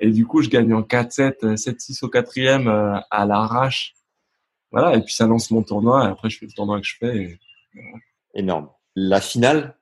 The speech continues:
Speaker 2: tu l'as vécu comment ? Et l'après-tournoi, qui est peut-être pas forcément, euh... enfin, l'ascenseur, quoi, où t'es en finale, tu te dis, « C'est monstrueux. »
Speaker 1: Bah, je pense que j'ai accusé un peu le coup aussi, euh, peut-être un tout petit peu physiquement, euh, sur le, sur le dernier, euh,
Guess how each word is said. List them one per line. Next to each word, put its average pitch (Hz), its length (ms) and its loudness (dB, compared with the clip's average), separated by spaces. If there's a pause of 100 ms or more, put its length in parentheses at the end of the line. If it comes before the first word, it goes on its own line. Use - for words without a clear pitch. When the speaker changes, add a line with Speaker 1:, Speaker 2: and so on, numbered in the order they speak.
Speaker 2:
tu - 180 -8
l'as 104 240 4
vécu 104 260 -4
comment ? 131 280 2
Et 120 80 4
l'après-tournoi, 127 800 2
qui 127 140 -6
est - 40 -6
peut-être - 260 -6
pas 104 120 -2
forcément, 104 580 -4
euh... 92 380 -4 (300)
enfin, 101 160 -2
l'ascenseur, 110 680 0
quoi, 113 180 4
où 104 80 0
t'es 113 120 -2
en 104 100 2
finale, 131 320 0
tu - 80 -16
te 87 40 -14
dis, « 95 100 -8
C'est 107 120 -6
monstrueux. » 120 640 -2 (180)
Speaker 1:
Bah, 139 180 2
je 139 120 -4
pense 185 260 -2
que 165 140 2
j'ai 147 140 2
accusé 151 360 2
un 156 140 4
peu 160 140 0
le 156 80 0
coup 175 240 0
aussi, 160 320 0
euh, 127 220 2 (340)
peut-être 143 220 0
un 139 140 2
tout 220 220 0
petit - 200 -8
peu 190 180 2
physiquement, 165 720 0
euh, 131 60 -2
sur 131 200 -4
le, 127 200 -2
sur 123 180 -6
le 127 120 -6
dernier, 135 480 2
euh, 107 360 -2